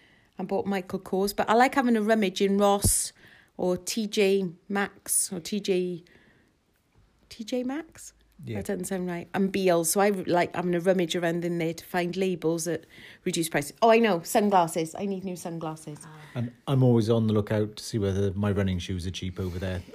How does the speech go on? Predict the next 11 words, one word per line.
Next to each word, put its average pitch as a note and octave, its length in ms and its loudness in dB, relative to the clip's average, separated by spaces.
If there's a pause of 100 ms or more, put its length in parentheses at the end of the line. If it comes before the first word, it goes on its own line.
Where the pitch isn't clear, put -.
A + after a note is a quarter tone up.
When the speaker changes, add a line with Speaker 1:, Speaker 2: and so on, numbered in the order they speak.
(140)
Speaker 2:
or G2+ 180 -4
whether G2+ 200 -2
there's F#2 200 -8
any G2 160 -2
special G2 380 -6
offers F2 260 -8
in F2+ 160 -6
them. F#2 180 -6 (300)
Sometimes, E3+ 560 0
yes, D#3 320 0
but - 400 -6